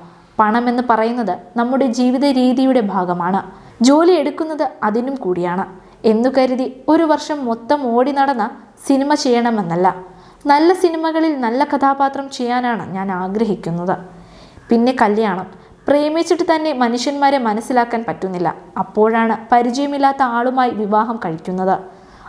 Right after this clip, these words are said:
അറേഞ്ച്ഡ് എന്ന് പറയുമ്പോൾ കല്യാണം തന്നെയാണ് മുന്നിൽ കാണുന്നത്. ഒരു പരിചയമില്ലാത്ത ആൾ വന്ന് ചായ കുടിക്കുന്നു, എന്നിട്ട് വിവാഹം കഴിക്കുക എന്ന് പറയുന്നത് ഉൾക്കൊള്ളാനേ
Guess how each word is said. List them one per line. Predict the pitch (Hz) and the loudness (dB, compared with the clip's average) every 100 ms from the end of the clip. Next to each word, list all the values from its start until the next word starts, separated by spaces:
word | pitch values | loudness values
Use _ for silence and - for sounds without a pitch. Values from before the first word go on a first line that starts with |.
| - | 2
അറേഞ്ച്ഡ് | 262 302 339 359 359 | 2 4 2 2 2
എന്ന് | 339 339 | 0 2
പറയുമ്പോൾ | 302 302 294 302 277 | 0 0 -4 -2 0
കല്യാണം | 247 269 277 294 269 | 0 0 -2 -2 -2
തന്നെയാണ് | 247 262 233 202 202 | -2 -2 -2 -2 -2
മുന്നിൽ | 202 226 226 | -2 -2 0
കാണുന്നത്. | 185 175 185 190 185 - - - - - - | -2 -2 -4 -2 -2 -6 -20 -20 -20 -2 2
ഒരു | 254 254 | 4 4
പരിചയമില്ലാത്ത | 226 233 254 277 269 254 254 254 233 | 2 2 0 0 0 2 2 2 2
ആൾ | 233 254 | 0 0
വന്ന് | 240 214 - - | -4 -6 -10 -2
ചായ | 254 233 254 | 2 2 2
കുടിക്കുന്നു, | 208 180 185 190 - - - - - | 0 -4 -4 -4 -8 -18 -20 -4 0
എന്നിട്ട് | 233 262 269 262 254 | 2 4 2 0 0
വിവാഹം | 254 277 302 311 | 2 0 0 -2
കഴിക്കുക | 285 269 269 277 269 | -2 0 -2 0 0
എന്ന് | 269 269 | -2 0
പറയുന്നത് | 240 240 254 202 165 - - - | 0 0 -2 -4 -4 -8 -8 0
ഉൾക്കൊള്ളാനേ | 277 277 311 311 311 | 2 2 2 2 0